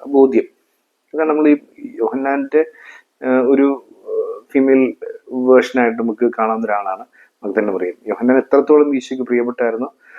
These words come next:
അതിനേക്കാൾ പ്രിയപ്പെട്ടവളായിരുന്നു മഗ്ദലന മറിയം എന്ന് നമ്മൾ പറയാം, നമുക്ക് സുവിശേഷത്തിൽ വായിച്ചെടുക്കാൻ സാധിക്കും. ഇവിടെ നമ്മൾ ഓർക്കേണ്ട ഒരു കാര്യം,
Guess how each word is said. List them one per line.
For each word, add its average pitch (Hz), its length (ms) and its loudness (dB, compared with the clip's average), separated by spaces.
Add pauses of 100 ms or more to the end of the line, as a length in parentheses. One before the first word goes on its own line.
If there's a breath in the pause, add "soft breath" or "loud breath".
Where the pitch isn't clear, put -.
(220 loud breath)
അതിനേക്കാൾ 156 440 2
പ്രിയപ്പെട്ടവളായിരുന്നു 151 720 2
മഗ്ദലന 123 280 -2
മറിയം 117 180 -2
എന്ന് 113 120 -14
നമ്മൾ 110 220 -2
പറയാം, 104 240 -4
നമുക്ക് 110 560 -4
സുവിശേഷത്തിൽ 98 420 -6
വായിച്ചെടുക്കാൻ 87 500 -4
സാധിക്കും. - 420 -12 (560 soft breath)
ഇവിടെ 143 300 2
നമ്മൾ 147 240 2
ഓർക്കേണ്ട 147 400 -2
ഒരു 147 80 -4
കാര്യം, 127 240 -2